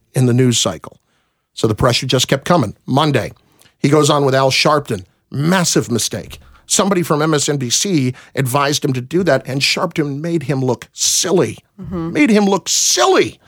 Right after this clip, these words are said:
Speaker 1: And then, then it was,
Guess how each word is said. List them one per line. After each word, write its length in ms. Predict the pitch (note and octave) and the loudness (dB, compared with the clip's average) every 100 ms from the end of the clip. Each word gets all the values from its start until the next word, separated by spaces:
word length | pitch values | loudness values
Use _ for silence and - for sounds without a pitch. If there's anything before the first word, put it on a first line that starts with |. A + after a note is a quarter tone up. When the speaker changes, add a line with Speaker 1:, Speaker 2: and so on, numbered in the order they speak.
| - - _ _ - | -20 -20 _ _ -2
Speaker 1:
And 540 | F#3+ F#3+ F3+ F3 - - _ _ _ _ _ _ _ | 0 2 2 0 -4 -12 _ _ _ _ _ _ _
then, 460 | D3+ E3 F3 A#3 C#4 _ _ _ - | 0 2 4 2 -2 _ _ _ -2
then 140 | C#3 | 0
it 80 | C#3+ | 2
was, 340 | C3+ A#2+ - | 2 0 -4